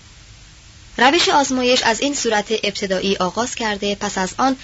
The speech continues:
به شکل قوانین موسی و حمورابی درآمده و بعداً صورت قرون وسطایی خود را پیدا کرده است.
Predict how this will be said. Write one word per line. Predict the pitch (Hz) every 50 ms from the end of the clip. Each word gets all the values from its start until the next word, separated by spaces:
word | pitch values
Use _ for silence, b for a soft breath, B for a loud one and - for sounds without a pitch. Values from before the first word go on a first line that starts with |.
| B B B
به | 196 196
شکل | 208 - 262 254 - 240 240 233
قوانین | 214 202 190 185 190 185 185 190 196 196 190 190 190
موسی | 185 175 170 165 - 247
و | 254 262 262 262
حمورابی | 254 233 226 208 202 196 190 180 175 233
درآمده | 233 220 202 196 185 180 180 180 - 180 180 180 B B B B B B B 175
و | 175 180 185 185 -
بعداً | 208 208 - 208 254 294 302
صورت | 294 - - 226 214 214 - 233 233 226 -
قرون | 202 196 190 185 180 180
وسطایی | 175 180 180 - - - 196 - 185 170 165
خود | 170 - - 262 254
را | 220 214 214
پیدا | 208 - 226 226 202 175
کرده | - - 151 151 - - - -
است. | - - - - -